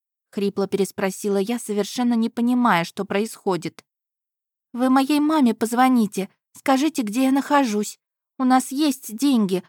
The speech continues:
она заплатит за то, что вы меня спасли». Услышав разговор, я подумала, что меня ради выкупа выкрали прямо из квартиры, огрев чем-то тяжелым, поэтому и не помню ничего. А если это так,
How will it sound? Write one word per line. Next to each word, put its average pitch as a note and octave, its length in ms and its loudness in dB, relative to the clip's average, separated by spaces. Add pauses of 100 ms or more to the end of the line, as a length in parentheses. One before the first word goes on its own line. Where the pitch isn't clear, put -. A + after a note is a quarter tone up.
она C4+ 260 4
заплатит B3+ 600 0
за G#3+ 100 2
то, A3+ 140 -2
что - 160 -6
вы A3+ 100 -2
меня A3+ 240 2
спасли». A3+ 640 -2 (520)
Услышав G#3+ 520 -4
разговор, G3+ 420 -2
я A3 160 0
подумала, G#3+ 460 0
что - 160 -8
меня G#3+ 280 0
ради G#3 220 -2
выкупа G#3+ 460 -4
выкрали G#3 400 -4
прямо C4 340 0
из C4 140 -4
квартиры, F3+ 680 -4 (220)
огрев G#3 400 0
чем-то G3 340 -4
тяжелым, F#3 640 -2 (340)
поэтому A#3+ 380 2
и C4+ 40 4
не C#4+ 180 2
помню F#3+ 340 2
ничего. F#3 580 -2 (680)
А G#3+ 140 0
если A3 360 -2
это G#3+ 200 -4
так, - 360 -8